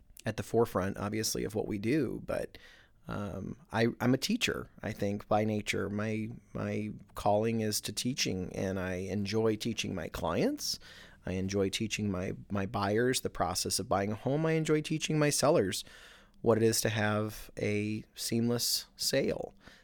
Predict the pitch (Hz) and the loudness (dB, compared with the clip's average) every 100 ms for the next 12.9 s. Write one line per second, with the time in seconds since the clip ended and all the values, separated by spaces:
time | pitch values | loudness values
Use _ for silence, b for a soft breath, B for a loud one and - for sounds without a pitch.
0 | B - 110 104 107 104 104 98 107 110 | B -6 -2 0 0 0 -2 0 2 4
1 | 165 147 - 87 117 147 131 - _ - | 6 4 4 -2 -2 -4 -6 -16 _ -6
2 | 107 107 - - - 110 107 - 107 107 | -2 0 0 -2 -4 -2 0 0 -2 0
3 | 104 101 - 101 98 101 101 104 117 107 | 0 -2 -2 0 2 2 0 -2 0 0
4 | 101 - 123 - 110 101 123 120 98 95 | -2 -2 0 0 0 -2 -2 0 2 2
5 | 98 104 104 104 - 104 - - - - | 0 -2 -2 -2 -2 -2 -6 -6 -6 -4
6 | - - - - 62 156 - B B B | -6 -6 -8 -6 -2 -2 -2 B B B
7 | B B B - 104 101 98 98 - 107 | B B B -2 0 0 0 0 0 2
8 | 98 - 107 110 107 95 98 101 - 95 | 2 2 2 4 4 6 4 2 0 -2
9 | 104 117 107 95 101 98 - 104 101 113 | -2 -4 -4 0 0 0 -2 -2 -2 0
10 | 120 - 107 - 101 95 101 101 95 110 | 0 0 -2 -2 -2 -2 -2 -4 -2 -2
11 | 101 101 - 107 101 92 - 160 220 - | -2 -2 -2 -2 -4 -4 -2 0 0 -2
12 | - - 95 98 - 107 104 104 | -4 -4 -4 -2 2 4 6 4